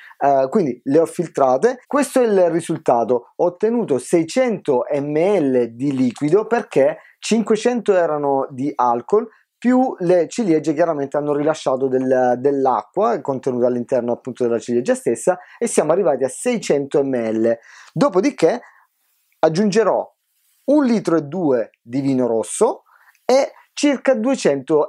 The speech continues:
millilitri di sciroppo di zucchero. Basta. Adesso magicamente comparirà un barattolo. Eccoci qua. Mamma mia, sono un mago.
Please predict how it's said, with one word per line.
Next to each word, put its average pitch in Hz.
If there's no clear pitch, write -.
millilitri 143
di 147
sciroppo 127
di 135
zucchero. 113
Basta. 123
Adesso 190
magicamente 175
comparirà 160
un 156
barattolo. 143
Eccoci 202
qua. 123
Mamma 143
mia, 131
sono 147
un 151
mago. 107